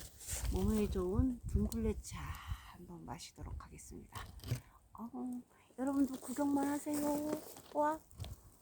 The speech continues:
와, 와, 와, 와, 와, 와. 어, 아... 자, 구경하시라고 잠시 여기, 어, 어, 거꾸로 돌아가시오. 어, 가만있어 보자. 어디가, 어, 예, 이렇게 됐네, 이렇게.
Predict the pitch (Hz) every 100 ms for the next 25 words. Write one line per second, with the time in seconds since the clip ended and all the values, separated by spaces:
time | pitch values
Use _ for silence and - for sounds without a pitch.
0 | - 277 277 269 285 277 285 277 277 262
1 | 269 262 247 269 254 - - - - -
2 | - - - - - - - - - 226
3 | 226 208 202 - - - - - - -
4 | - - - - - - - - - -
5 | 269 254 247 - - - - - - 262
6 | 262 269 285 262 254 254 302 285 - 226
7 | 226 208 202 202 202 240 262 _ - -
8 | - - _ 262 196 208 - _ _ 220
9 | 208 - 262 - 233 196 - 220 208 202
10 | - 269 - _ _ _ _ 190 190 175
11 | - 202 190 160 180 - - - - -
12 | - - 202 208 208 190 - 202 - -
13 | 208 - 190 170 147 - - 202 170 156
14 | 151 127 - 175